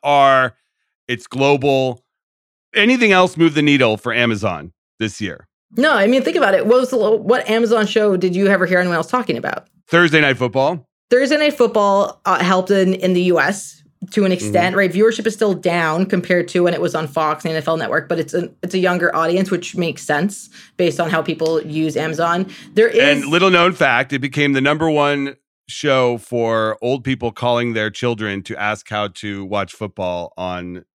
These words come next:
Speaker 1: streaming.
Speaker 2: The, the only other show on Amazon that is picking up speed in the last few weeks that I can see, it's been rising through our, our charts, um, is The Peripheral,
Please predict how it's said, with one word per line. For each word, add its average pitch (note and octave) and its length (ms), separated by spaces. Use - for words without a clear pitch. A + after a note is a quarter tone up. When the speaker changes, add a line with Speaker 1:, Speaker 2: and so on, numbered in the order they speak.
Speaker 1:
streaming. E2+ 420
Speaker 2:
The, A#3+ 180
the B3 140
only E4 260
other B3 240
show G#3+ 240
on G3 80
Amazon F3+ 400
that E3+ 80
is F3 80
picking G3 260
up - 120
speed F3+ 540
in F3+ 100
the F3 100
last D#3+ 380
few D#3 260
weeks D3+ 520
that E3+ 100
I E3 100
can E3 160
see, E3 120
it's D3 100
been E3 120
rising F3 360
through D#3 220
our, D#3 260
our D#3 140
charts, - 520
um, D#3+ 440
is F#3 220
The F#3 100
Peripheral, C4 760